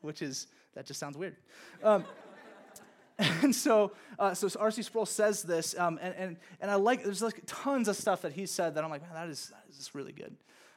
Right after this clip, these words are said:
Um, but I think this, as I was meditating on it this week, um, is helpful for, for my soul, uh, and, and helpful for my understanding of grace in, in really profound ways, 'cause I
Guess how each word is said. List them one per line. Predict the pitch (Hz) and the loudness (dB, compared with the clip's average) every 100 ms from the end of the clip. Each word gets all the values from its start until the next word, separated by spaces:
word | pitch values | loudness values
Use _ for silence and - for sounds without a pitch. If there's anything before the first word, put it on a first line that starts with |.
| - | -8
Um, | 180 156 | -6 -6
but | 165 | -4
I | 165 | -6
think | 156 226 214 147 | -6 -8 -8 -4
this, | 175 180 160 | -4 -4 -4
as | 147 | -4
I | |
was | 143 135 | -4 -4
meditating | 151 165 165 151 | -6 -4 -6 -6
on | 143 | -6
it | 127 | -6
this | 143 - | -8 -8
week, | 143 135 123 120 - - - - - | -6 -6 -6 -8 -20 -20 -20 -20 -10
um, | 160 151 135 - | -4 -4 -6 -8
is | 156 | -6
helpful | - - 226 208 - 196 | -6 0 0 0 -4 -6
for, | 170 - 170 165 131 | -6 -6 -6 -6 -10
for | 151 165 | -8 -4
my | 165 | -2
soul, | 156 - 190 170 147 131 - - - - | -2 -2 2 2 0 -4 -10 -20 -12 -6
uh, | 151 | -4
and, | 170 151 | -4 -6
and | 165 | -8
helpful | 139 208 202 196 | -4 -4 -4 -6
for | 165 | -6
my | 170 | -4
understanding | 160 156 170 151 | -4 -4 -8 -8
of | 135 | -6
grace | 156 147 147 | -4 -4 -4
in, | 151 151 | -6 -8
in | 170 156 | -8 -8
really | 151 226 240 | -4 -2 -2
profound | - 185 185 165 | -6 -6 -4 -4
ways, | 160 151 - - - | -4 -4 -8 -16 -10
'cause | - 185 | -4 2
I | 208 | 2